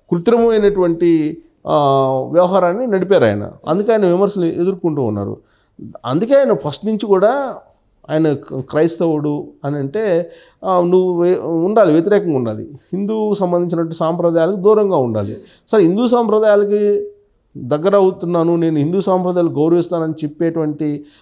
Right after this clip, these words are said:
ఒక ప్రయత్నంలో భాగంగా ఆయన ఆభాసు పాలవుతున్నారు. So ఆ-, అలాంటి దాంట్లో ఇదొకటి. ఇప్పుడు శ్రీరాముడి విగ్రహ ప్రతిష్ఠ కూడా అలాంటిదే.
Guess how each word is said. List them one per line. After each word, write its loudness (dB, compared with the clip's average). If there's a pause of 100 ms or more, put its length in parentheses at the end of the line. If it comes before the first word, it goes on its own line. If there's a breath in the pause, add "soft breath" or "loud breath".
(120)
ఒక -2
ప్రయత్నంలో 4
భాగంగా -6 (360 soft breath)
ఆయన 2
ఆభాసు 2
పాలవుతున్నారు. 0 (640)
So 2
ఆ-, 0
అలాంటి 0
దాంట్లో 0
ఇదొకటి. 0
ఇప్పుడు 0 (300 loud breath)
శ్రీరాముడి 2
విగ్రహ 0
ప్రతిష్ఠ -4
కూడా -4
అలాంటిదే. -4